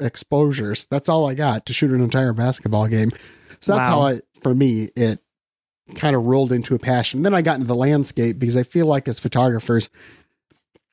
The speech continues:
Speaker 1: we kind of end up, I think, maybe photographing what, what we have available to us. And
Speaker 2: Mm-hmm.
Speaker 1: for me, it was the Midwest. So now, fast forward, like, twenty-something years, fifteen years, whatever it is, who's counting?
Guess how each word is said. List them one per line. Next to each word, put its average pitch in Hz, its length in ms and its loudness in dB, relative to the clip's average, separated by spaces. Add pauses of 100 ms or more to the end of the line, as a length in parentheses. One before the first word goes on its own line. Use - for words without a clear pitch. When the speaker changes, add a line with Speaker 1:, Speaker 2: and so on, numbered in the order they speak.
(540)
Speaker 1:
we 147 120 2
kind 156 180 2
of 123 220 -2 (160)
end 147 160 0
up, 147 140 0 (200)
I - 40 -18
think, - 200 -2
maybe 139 240 2
photographing 135 1000 0 (400)
what, 127 600 -2 (880)
what 180 160 2
we 180 100 4
have 156 120 0
available 117 480 0
to 120 160 -2
us. - 300 -10 (540)
And 131 240 2
Speaker 2:
Mm-hmm. 160 80 -4
Speaker 1:
for 135 100 2
me, 139 300 2
it 123 60 -6
was 120 160 0
the 117 80 -2
Midwest. 113 600 -2
So - 180 -4
now, 135 420 2 (500)
fast 139 300 -2
forward, 123 380 0
like, 107 240 -4 (340)
twenty-something 113 500 0
years, 110 240 2
fifteen 113 380 0
years, 113 200 0
whatever 113 320 0
it 107 60 -2
is, 110 160 0
who's 120 160 0
counting? 113 440 -4